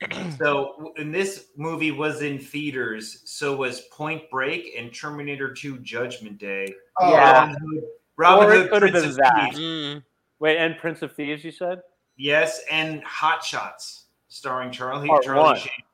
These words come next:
Speaker 3: The, the good one. The first
Speaker 1: Yeah, the
Speaker 3: one.
Speaker 1: fir-, yeah, the, yeah, the first one.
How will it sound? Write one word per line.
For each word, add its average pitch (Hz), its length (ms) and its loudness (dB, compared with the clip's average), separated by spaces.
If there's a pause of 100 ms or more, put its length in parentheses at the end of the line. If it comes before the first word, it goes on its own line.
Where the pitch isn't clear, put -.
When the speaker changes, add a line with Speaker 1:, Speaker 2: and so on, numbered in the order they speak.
(240)
Speaker 3:
The, 113 100 -12 (340)
the 117 80 -10
good 135 220 -2
one. 98 220 -10 (640)
The - 80 -20
first 139 200 0
Speaker 1:
Yeah, 135 100 4
the 127 60 -4
Speaker 3:
one. - 80 -10
Speaker 1:
fir-, 147 320 -6
yeah, 147 160 0
the, 135 220 -6
yeah, 135 140 -4
the 127 120 -10
first 127 360 -10
one. 101 180 -14